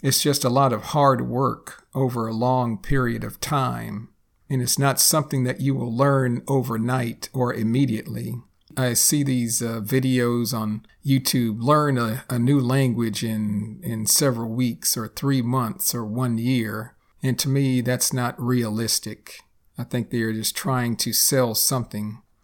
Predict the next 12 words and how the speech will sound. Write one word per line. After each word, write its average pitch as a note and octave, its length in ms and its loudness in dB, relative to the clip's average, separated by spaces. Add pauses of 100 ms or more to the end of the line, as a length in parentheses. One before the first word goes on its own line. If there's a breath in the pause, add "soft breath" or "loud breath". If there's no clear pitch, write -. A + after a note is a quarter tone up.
(140)
And D3 160 2
also, D3+ 460 2
I've B2 500 0 (300)
been C#3 160 2
thinking D3 400 0
about A#2+ 380 -2
this. C3+ 260 2
I C3 100 0
have C3+ 200 0
some A2+ 260 -2
grandchildren, A#2+ 1120 -2 (200)
and A#2+ 540 -2